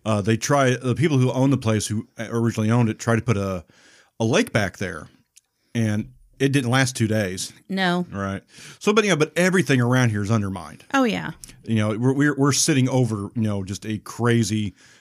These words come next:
Speaker 1: all
Speaker 2: Mm-hmm.
Speaker 1: flooded out now, but we're, we are literally sitting over a crazy, just network of, of tunnels.
Speaker 2: Oh, yeah. I mean, um, Granny used to get a check every year, um, mineral rights.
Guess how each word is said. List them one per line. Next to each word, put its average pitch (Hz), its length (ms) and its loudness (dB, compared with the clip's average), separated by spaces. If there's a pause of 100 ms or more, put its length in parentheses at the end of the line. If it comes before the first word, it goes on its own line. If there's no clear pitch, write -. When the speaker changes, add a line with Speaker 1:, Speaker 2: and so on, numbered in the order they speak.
(100)
Speaker 1:
all 165 140 2
Speaker 2:
Mm-hmm. 220 80 -2
Speaker 1:
flooded 127 240 2
out 117 160 2
now, 104 160 -4
but 110 100 -2
we're, 127 220 2
we 147 120 2
are 120 200 2
literally 131 320 2
sitting 117 320 4
over 107 180 0
a 104 60 -4
crazy, 107 720 0 (500)
just 117 380 0
network 113 720 2
of, 95 100 -10 (140)
of 117 160 -4
tunnels. 101 600 -4 (120)
Speaker 2:
Oh, 240 160 2
yeah. 196 380 0
I 214 100 2
mean, 180 540 0 (240)
um, 180 400 -4 (960)
Granny 220 300 4
used 185 200 0
to 185 60 -6
get 180 380 0 (440)
a 175 80 0
check 185 400 -2
every 185 220 -2
year, 185 480 0 (380)
um, 175 340 -4 (420)
mineral 220 340 0
rights. - 520 -6